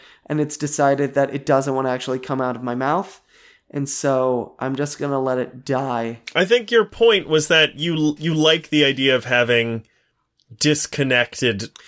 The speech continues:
Speaker 1: like the
Speaker 2: universes
Speaker 1: idea that
Speaker 2: from each other, 'cause you can get a bunch
Speaker 1: Yeah,
Speaker 2: of different
Speaker 1: so, you know, the history of, uh, the,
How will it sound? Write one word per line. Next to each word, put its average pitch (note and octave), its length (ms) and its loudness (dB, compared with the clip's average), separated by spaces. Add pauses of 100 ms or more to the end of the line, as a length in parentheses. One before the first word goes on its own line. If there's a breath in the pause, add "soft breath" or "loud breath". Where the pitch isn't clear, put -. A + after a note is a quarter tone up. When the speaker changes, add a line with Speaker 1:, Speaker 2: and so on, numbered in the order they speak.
(300)
Speaker 1:
like C#4 220 10
the D#4 60 4
Speaker 2:
universes C#4 80 8
Speaker 1:
idea A3+ 400 8
that F#3+ 180 8
Speaker 2:
from G#2+ 80 -4
each G2+ 140 -2
other, G2+ 200 0
'cause C3 180 -2
you C#3+ 80 2
can C#3+ 120 2
get C#3 120 2
a C#3+ 40 4
bunch G3 120 4
Speaker 1:
Yeah, C#3 100 8
Speaker 2:
of A#2 80 -2
different A#2+ 80 0 (340)
Speaker 1:
so, G#3 40 -10
you A#3 120 2
know, A3 120 4
the G#3+ 120 2
history A#3 420 -2
of, E3+ 60 -4 (220)
uh, D3+ 140 -4
the, E3 200 0